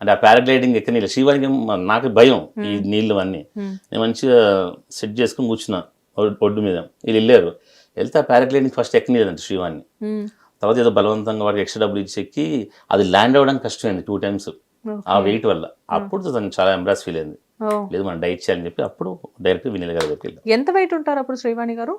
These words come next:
Speaker 1: అప్పుడు శ్రీవాణి నైంటీ ఎయిట్ ఎంత ఉండేది.
Speaker 2: నైంటీ ఎయిట్. ఓకే.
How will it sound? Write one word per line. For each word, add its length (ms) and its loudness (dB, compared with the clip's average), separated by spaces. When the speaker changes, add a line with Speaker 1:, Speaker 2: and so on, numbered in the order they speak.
Speaker 1:
అప్పుడు 300 -8
శ్రీవాణి 640 -6
నైంటీ 340 -8
ఎయిట్ 180 -4
ఎంత 200 -8
ఉండేది. 360 -10
Speaker 2:
నైంటీ 260 -8
ఎయిట్. 640 -10
ఓకే. 340 -14